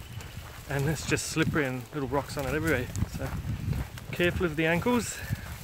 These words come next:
but you just sort of take your time and try and not take videos of yourself and fall over. <laughs>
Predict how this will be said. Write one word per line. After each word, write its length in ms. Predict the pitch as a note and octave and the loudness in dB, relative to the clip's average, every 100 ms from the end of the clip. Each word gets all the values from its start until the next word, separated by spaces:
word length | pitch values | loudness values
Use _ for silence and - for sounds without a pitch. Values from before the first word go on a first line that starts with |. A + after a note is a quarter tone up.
| - - - - - - - - - - - - - - - - - - | -10 -10 -10 -8 -6 -4 -2 -2 -2 -2 0 0 0 -4 -4 -2 -2 0
but 100 | D3+ | 2
you 60 | |
just 180 | C#3+ - | 2 2
sort 140 | - C#3 | 2 2
of 100 | C3+ | 2
take 160 | D3 | 2
your 80 | D3+ | 2
time 240 | C#3+ E3 | 4 6
and 140 | D#3 C#3+ - - - - - - - - - | 6 4 0 -4 -2 -2 -2 -4 -6 -10 -4
try 220 | - E3 | 6 8
and 80 | D#3+ | 8
not 160 | D#3 - - - - - - - - - - - - - - - - - - - - - - - - - | 6 2 -6 -8 -10 -12 -16 -12 -12 -12 -12 -12 -10 -10 -10 -12 -12 -10 -10 -10 -12 -14 -12 -12 -12 -4
take 180 | E3 D#3 | -2 6
videos 340 | E3+ F3 D3+ | 10 12 10
of 100 | C#3+ | 8
yourself 280 | C#3+ - D#3+ | 2 2 2
and 100 | D#3 | 2
fall 180 | E3 E3+ | 4 4
over. 160 | F3 C#3 - - | 2 -2 -4 6
<laughs> 220 | G3 - | 6 6